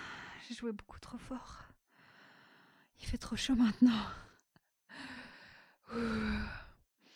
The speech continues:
Je vous dis bravo pour votre silence.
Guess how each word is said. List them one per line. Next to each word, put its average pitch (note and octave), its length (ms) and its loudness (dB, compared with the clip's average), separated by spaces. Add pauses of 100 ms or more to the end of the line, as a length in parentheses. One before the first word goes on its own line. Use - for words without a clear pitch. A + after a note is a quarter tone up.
(4000)
Je - 80 -12
vous G3 80 -2
dis F#3 140 -2
bravo F3 300 2
pour F#3 140 -6
votre F3+ 260 -6
silence. F3+ 760 -6